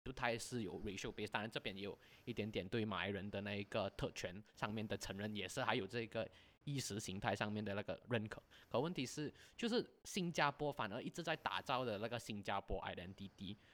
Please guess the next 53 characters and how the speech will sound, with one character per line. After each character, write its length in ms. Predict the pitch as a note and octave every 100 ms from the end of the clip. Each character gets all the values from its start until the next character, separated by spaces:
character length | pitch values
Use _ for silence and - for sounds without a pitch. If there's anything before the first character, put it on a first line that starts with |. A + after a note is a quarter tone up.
| - _
让 340 | - F3+ F3+ D#3 F#2 A2
我 360 | A3 F#2 E2+ -
这 100 | -
个 120 | D#3
南 340 | C#3 G#2+ G2 C3
洋 240 | G2+ B2+
华 260 | - F#2+ A2
人 380 | G2+ D#2 G#2+ - -
看 420 | - - D3+ D3+
到 300 | C#3 C#3 C3
的 160 | B2 G#2
那 220 | G2+ G#2+ G#2+
个， 280 | B2 G2+ -
作 120 | F3
为 80 | C#3
一 40 |
个 80 | D3
移 240 | A#2 G#2
民 240 | B2 G#2 A2+
后 220 | B2 A#2+
代 300 | A#2 G#2 G#2+ - - -
的 120 | - C3+
身 120 | A2+
份 120 | B2+
看 200 | - E3+
到 140 | E3
的 60 | C#3+
东 200 | A#2+ G2+
西， 200 | G#2 G2
反 180 | F#2+ F2+
而 80 | G#2+
是 260 | C3+ A2 - _ - _
比 140 | A#2
较 300 | G2+ E3 C#3
让 200 | C#3 C#3
我 160 | A#2 F2+
能 320 | F2+ C#2 G2 A#2 -
理 180 | A2+ G#2
解 240 | C3 - -
到 180 | G#2+
的 80 | G2+
东 140 | - -
西。 180 | - - - _ - -
反 120 | A#2
而 80 | C#3
是 120 | F3
以 80 | A2+
前 140 | B2
在 100 | C3+
读 240 | C#3+ G#2 A#2+
种 220 | - D#2+ E2+ - - - -
没 200 | - B2
有 120 | F#3